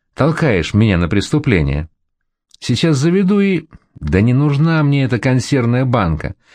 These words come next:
Я бы лучше крас, за руль тянет». Аж зубы сжал, так хочется прокатиться.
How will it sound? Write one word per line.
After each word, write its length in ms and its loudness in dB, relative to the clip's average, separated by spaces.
Я 160 2
бы 80 2
лучше 320 0
крас, 680 -2
за 200 0
руль 240 0
тянет». 400 -2
Аж 380 -2
зубы 560 0
сжал, 400 -2
так 200 -2
хочется 460 -4
прокатиться. 680 -4